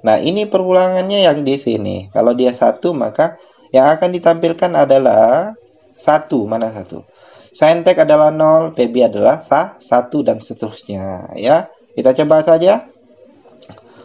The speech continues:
Kita jalankan menggunakan tetap yang sama, C M D, ya. Silakan masuk folder masing-masing.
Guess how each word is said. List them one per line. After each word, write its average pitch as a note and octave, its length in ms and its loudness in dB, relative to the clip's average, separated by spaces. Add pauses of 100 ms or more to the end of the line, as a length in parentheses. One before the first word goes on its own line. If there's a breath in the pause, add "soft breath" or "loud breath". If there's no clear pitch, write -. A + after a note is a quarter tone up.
(400 soft breath)
Kita D3 460 2 (600)
jalankan D3 640 0
menggunakan A#2+ 960 -4
tetap - 400 -2
yang A2+ 240 -4
sama, D3 640 -2
C - 160 -10
M G2 320 -6
D, - 400 -10 (240)
ya. - 320 0 (640)
Silakan B2+ 400 -4
masuk B2+ 240 -8
folder B2 240 -2
masing-masing. C3 800 -6